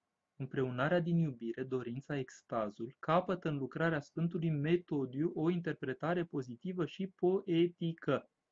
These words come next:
De ce spun lucrul acesta? Că noi câteodată avem tendința asta să punem la coș lucrurile acestea, ca fiind, uh, proprii căderii.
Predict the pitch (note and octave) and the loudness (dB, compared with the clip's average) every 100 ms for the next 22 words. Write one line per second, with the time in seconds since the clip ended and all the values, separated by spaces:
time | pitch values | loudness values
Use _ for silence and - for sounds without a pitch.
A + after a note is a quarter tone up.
0 | _ _ _ _ _ _ _ _ _ _ | _ _ _ _ _ _ _ _ _ _
1 | _ _ _ _ _ _ - C#3 B3+ - | _ _ _ _ _ _ -10 -6 -6 -6
2 | A#2+ G#2 A2 G2 - - _ _ _ _ | -6 -6 -6 -8 -12 -18 _ _ _ _
3 | _ _ _ _ - D#3 D3+ D#3 - _ | _ _ _ _ 0 2 4 2 -2 _
4 | E3+ A3 - - G3+ G#3+ G#3 G3 F#3 F3+ | 0 0 0 -2 0 2 2 2 2 4
5 | E3+ G3 F3+ F3+ - E3+ E3+ F#3 F3 D#3+ | 4 4 2 2 2 -2 0 0 4 4
6 | D3 - D3+ - - C3 C3 A#2+ B2+ C3 | 2 4 2 2 -6 -6 -2 -4 -4 -4
7 | B2 - C#3 F#3+ F#3+ F#3+ E3+ E3 D#3+ F3+ | -4 -2 -4 -2 2 2 4 2 4 0
8 | F3 F3 E3+ E3 D#3+ D3+ D3 - C#3+ C#3+ | 2 4 6 6 4 0 -4 0 2 6
9 | C3+ G#2+ | 4 2